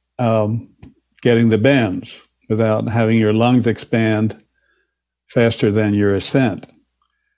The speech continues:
Uh, and of course, that was real.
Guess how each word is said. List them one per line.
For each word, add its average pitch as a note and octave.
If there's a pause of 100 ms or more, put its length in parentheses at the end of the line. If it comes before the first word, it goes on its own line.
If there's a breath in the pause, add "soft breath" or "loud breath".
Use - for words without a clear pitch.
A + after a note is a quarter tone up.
(540)
Uh, A2+
and C3+
of A#2+
course, B2+ (300)
that C#3
was B2
real. B2